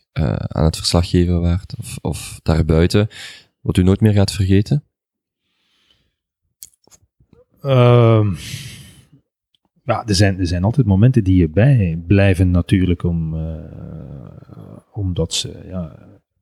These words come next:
Speaker 2: markant waren in de geschiedenis van het voetbal. Maar ik zou zeggen, een van de allerstrafste emoties, niet zozeer voor mijzelf, maar, eh, die ik beleefd heb, was, ja, twee jaar geleden met Brazilië. De manier waarop zij, eh,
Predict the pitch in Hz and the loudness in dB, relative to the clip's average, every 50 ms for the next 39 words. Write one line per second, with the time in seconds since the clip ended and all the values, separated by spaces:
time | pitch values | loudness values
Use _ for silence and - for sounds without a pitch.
0 | _ _ _ _ - 214 202 - 156 127 110 104 104 - - 131 123 113 110 113 | _ _ _ _ -20 -20 -20 -12 -6 0 2 2 4 4 4 2 2 4 4 4
1 | 110 104 104 95 101 92 95 92 - - 120 110 101 - - - - 165 - - | 4 4 2 0 -2 -2 -2 -2 0 0 0 0 0 -2 -2 -4 -4 -6 -4 0
2 | - 127 123 135 151 170 175 - _ _ _ _ _ _ _ - - _ _ _ | 0 0 2 2 0 0 -2 -4 _ _ _ _ _ _ _ -20 -20 _ _ _
3 | _ _ _ _ _ _ _ - 123 131 147 - - _ - 151 - - 143 131 | _ _ _ _ _ _ _ -2 0 0 0 0 -2 _ -4 -4 0 2 4 4
4 | 160 156 160 160 143 123 131 127 127 - - 175 190 175 - - - - - - | 4 4 4 4 4 4 4 2 2 0 0 -2 0 0 0 -2 -4 -6 -4 -2
5 | 202 190 - - - 151 139 - 135 127 120 117 123 143 170 165 - 208 185 - | -2 -2 -4 -4 -4 -4 -2 0 0 0 2 4 4 4 4 4 4 2 0 0
6 | - - 143 156 - - 120 95 113 117 101 92 107 98 104 101 95 82 113 123 | 0 0 0 0 0 -2 -2 0 0 0 0 0 -4 -4 -2 -2 -2 0 2 2
7 | 120 - - 113 104 101 98 98 95 95 95 92 90 90 90 87 82 80 95 98 | 2 0 -2 -2 0 0 0 0 0 0 -2 -2 -2 -4 -4 -6 -6 -4 -2 -2
8 | 92 87 85 90 87 101 135 - - - - - 87 - - 101 101 - - 95 | -2 -2 -4 -2 2 2 2 2 0 -2 -4 -4 -10 -12 -12 -12 -12 -12 -10 -10
9 | 92 85 85 85 90 110 135 131 123 107 92 90 90 95 90 82 90 127 139 139 | -10 -10 -10 -8 -4 -2 -2 0 0 -2 -4 -4 -2 -2 -2 0 0 2 2 2
10 | 113 101 92 90 90 98 113 117 113 104 107 101 - - - 113 110 110 110 113 | 2 0 0 0 0 2 2 2 2 2 2 0 0 2 2 4 4 6 6 6
11 | 110 113 123 - _ - 120 | 4 2 0 -4 _ -8 -6